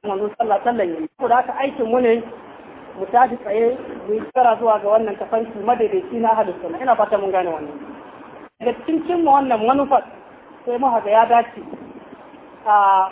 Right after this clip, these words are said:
mu shi hida ta tuka masu kama da haka. Allah ya saka mu limamin wannan masallacin da alkhairi ya yi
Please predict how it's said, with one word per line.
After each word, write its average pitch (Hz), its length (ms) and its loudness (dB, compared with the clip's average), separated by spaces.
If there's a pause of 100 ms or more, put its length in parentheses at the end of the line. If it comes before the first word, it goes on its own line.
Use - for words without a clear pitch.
(160)
mu 202 200 -4 (180)
shi 269 140 -6
hida 214 320 -4
ta 220 160 2
tuka 269 240 -8 (160)
masu 180 240 -2
kama 185 240 -2
da 165 80 -2
haka. 170 240 -8 (500)
Allah 247 220 0
ya 220 60 -6 (100)
saka 254 160 -6
mu 233 80 -6
limamin 226 400 0
wannan 214 320 -2
masallacin 233 480 0
da 185 160 0
alkhairi 233 400 -4 (480)
ya 226 100 0
yi 254 60 0